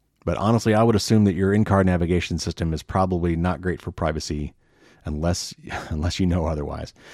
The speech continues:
You might go poking around in your car's entertainment system and look for any privacy settings you can find and dial 'em back. But, you know, short of regulation, they don't have to do that, and they could just ignore your requests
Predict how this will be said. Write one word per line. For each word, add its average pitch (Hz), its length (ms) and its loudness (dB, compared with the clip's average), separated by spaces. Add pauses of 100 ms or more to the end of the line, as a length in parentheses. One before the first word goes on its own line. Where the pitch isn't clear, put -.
(140)
You 95 120 -2
might 120 200 2
go 131 100 4
poking 123 280 4
around 120 260 4
in 101 120 4
your 95 240 4
car's 101 400 2
entertainment 95 400 2
system 82 480 -2
and 78 140 -8
look 87 200 -2
for 92 200 0
any 107 120 2
privacy 104 380 0
settings 92 380 0
you 90 60 -2
can 82 140 -4
find 78 440 -2 (420)
and 82 140 -4
dial 87 260 2
'em 80 120 0
back. 80 340 -2
But, 80 160 -6 (800)
you 110 100 2
know, 82 100 2
short 139 260 2
of 135 60 2
regulation, 135 760 4
they 107 80 4
don't 117 100 4
have 107 200 2
to - 60 -6
do 117 140 4
that, 80 280 0 (120)
and 82 320 -2
they 87 80 2
could 87 160 -2
just 87 220 0
ignore 87 260 2
your 82 280 0 (420)
requests - 800 -4